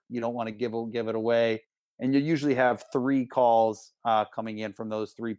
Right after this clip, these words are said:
three or four play callers. Um, usually before Barrett walks out there,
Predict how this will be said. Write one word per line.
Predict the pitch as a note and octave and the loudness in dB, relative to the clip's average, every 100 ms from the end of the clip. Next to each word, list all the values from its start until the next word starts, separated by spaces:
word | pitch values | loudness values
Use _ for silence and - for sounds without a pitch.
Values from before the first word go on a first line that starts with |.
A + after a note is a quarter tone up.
| - | -10
three | - | -8
or | A2 | -6
four | - A2+ | -4 -6
play | - A2+ | -4 -6
callers. | G#2 G#2+ G#2 G#2 G2+ - _ _ _ _ | -4 -2 0 -2 -6 -12 _ _ _ _
Um, | A2+ G#2+ G2+ G2+ - - | 2 4 4 0 -4 -2
usually | C#3+ D#3+ D#3+ | 2 4 4
before | C3+ - D3 C#3+ C3+ C3 - | 2 4 6 6 6 2 4
Barrett | C3 B2+ A2 | 6 6 6
walks | B2+ A#2+ - | 4 4 4
out | A#2+ A2+ - | 4 4 2
there, | A2+ A2 G#2+ | -2 -2 -6